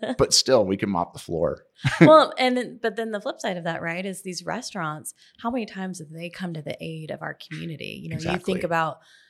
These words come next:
Speaker 1: the last two, two and a half years during covid is a g-, great example of that when, I mean, they were hurting in a way that I don't think any of us could have
Speaker 2: Nope.
Speaker 1: imagined as an industry. And to see still so many restaurants who said, "How do I help? I will,
Speaker 2: Yeah.
Speaker 1: you know,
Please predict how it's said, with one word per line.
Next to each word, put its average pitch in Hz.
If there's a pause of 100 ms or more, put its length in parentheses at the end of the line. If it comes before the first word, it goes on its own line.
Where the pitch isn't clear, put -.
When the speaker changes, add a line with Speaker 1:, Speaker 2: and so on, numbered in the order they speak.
(100)
Speaker 1:
the 185
last 165
two, 175
two 180
and 170
a 180
half 160
years 165
during 151
covid 160
is 143
a -
g-, 156 (140)
great 180
example 143
of 139
that 147
when, 156 (800)
I 196
mean, 170
they 233
were 151
hurting 160
in 151
a 151
way 151
that 147
I -
don't 170
think 131
any 160
of 151
us 147
could -
have 156
Speaker 2:
Nope. -
Speaker 1:
imagined -
as 170
an 151
industry. -
And 180
to 165
see 190
still 175
so 185
many 175
restaurants 156
who 156
said, 147 (260)
"How 190
do 185
I 175
help? 165 (280)
I 175
will, 165
Speaker 2:
Yeah. 135 (480)
Speaker 1:
you 160
know, 139